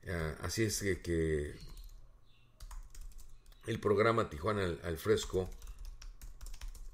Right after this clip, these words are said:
eh, que permitió que se reabriera la Revolución, la Avenida Revolución. <clears throat> Es un programa que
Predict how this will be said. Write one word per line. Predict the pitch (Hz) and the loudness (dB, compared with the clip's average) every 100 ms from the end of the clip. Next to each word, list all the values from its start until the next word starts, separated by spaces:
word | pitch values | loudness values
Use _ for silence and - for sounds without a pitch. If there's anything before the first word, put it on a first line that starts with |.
| - | -4
eh, | 87 82 73 - - | 0 0 0 -4 -4
que | 92 | 0
permitió | 87 101 92 85 107 101 | 2 4 2 2 0 -2
que | 98 | -2
se | - 98 | 0 0
reabriera | 82 90 90 101 107 107 85 71 - - - - - - - - - - - - - - - - - - - - - - | 2 2 2 2 4 4 4 -2 -12 -20 -20 -20 -18 -18 -16 -16 -14 -14 -14 -14 -16 -18 -18 -18 -16 -16 -16 -16 -16 -10
la | 85 82 78 76 | -4 -2 -2 -4
Revolución, | 82 107 101 87 - 95 98 107 - | 0 2 2 0 0 0 0 -2 -2
la | 87 | 0
Avenida | 85 95 95 | 2 2 2
Revolución. | 87 101 98 90 76 - 85 85 98 - - - - - - - - - - - - - - - - - - - - | 2 2 2 0 -2 -4 -4 -4 -6 -10 -16 -16 -18 -18 -16 -18 -18 -14 -12 -10 -12 -12 -14 -14 -14 -16 -18 -20 -12
<clears throat> | - - 101 - 143 107 - - - - - - | -8 -2 0 6 6 4 0 -12 -16 -20 -18 -8
Es | - | 0
un | 104 | 6
programa | 104 92 101 104 98 | 8 10 10 8 6
que | - 90 80 76 - | 6 6 8 4 2